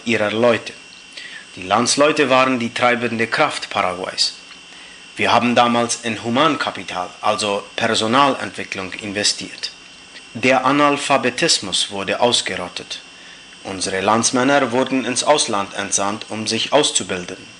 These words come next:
Und man brachte Fachkräfte in Paraguay rein, um unsere Leute auszubilden. Und diese Situation, dieser Entwicklungsprozess war auch einer der Gründe des Konflikts.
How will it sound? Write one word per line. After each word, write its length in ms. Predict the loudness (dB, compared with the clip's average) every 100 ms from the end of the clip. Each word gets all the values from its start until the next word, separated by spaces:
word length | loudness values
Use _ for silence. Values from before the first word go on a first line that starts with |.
| -14
Und 180 | -8 -4
man 200 | -4 0
brachte 380 | -2 -2 -6
Fachkräfte 680 | -4 -2 -2 -4 -4 -4 -8
in 240 | -8 -8 -4
Paraguay 400 | -2 0 2 2
rein, 260 | 2 0 -4 -12 -12 -4
um 140 | 2 2
unsere 260 | 4 4
Leute 400 | 4 2 0 -2
auszubilden. 720 | -2 -2 -2 -6 -12 -14 -20 -20 -20 -20 -20 -20 -20 -4
Und 320 | -2 0 0 2
diese 240 | 2 2
Situation, 680 | -2 0 0 2 2 0 -2 -12 -14 -8
dieser 240 | 2 2
Entwicklungsprozess 1040 | 2 0 0 -2 -2 -6 -2 0 0 2
war 240 | 4 4 2
auch 280 | 0 -2 0
einer 380 | 2 2 0
der 220 | 0 -2 0
Gründe 360 | 0 2 0
des 220 | -2 -2
Konflikts. 720 | -4 -8 -4 -6 -4 -6 -6